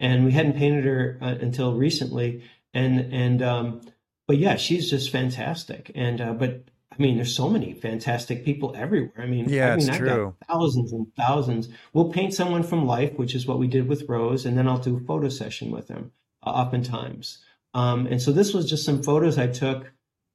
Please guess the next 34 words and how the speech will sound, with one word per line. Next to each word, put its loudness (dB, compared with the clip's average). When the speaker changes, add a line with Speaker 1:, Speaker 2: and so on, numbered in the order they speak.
Speaker 1:
She 0
just 0
came 4
over 2
and 0
she 2
had -6
posed 2
for -2
something 0
for -6
life -2
at -6
Sue's -2
studio, 2
and 2
then 0
she -4
came 0
over -2
to 0
my 0
studio 2
and -2
I 2
took -4
some -2
photos. 2
This 0
was 2
in 4
Susan's 0
studio, -2
uh, -4